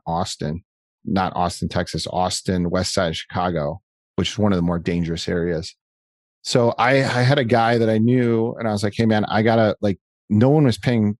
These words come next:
rent this month. And for a sh-, brief period of time, I had to actually collect the rent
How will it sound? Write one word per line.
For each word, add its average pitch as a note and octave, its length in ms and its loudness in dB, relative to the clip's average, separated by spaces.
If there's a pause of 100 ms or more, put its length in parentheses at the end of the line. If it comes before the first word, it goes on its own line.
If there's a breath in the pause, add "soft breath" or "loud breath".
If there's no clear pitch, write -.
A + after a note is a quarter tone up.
rent A2+ 280 0
this - 220 -2
month. F2 320 -2
And F2+ 220 -2
for G2 320 0
a G2 60 -2
sh-, - 220 -8
brief B2 220 2
period A#2 240 0
of F#2 60 -2
time, G2 300 0
I G2+ 140 -2
had G#2+ 240 0
to F#2+ 100 2
actually F#2 680 -4
collect G2+ 420 -4
the G2+ 80 0
rent G#2 420 0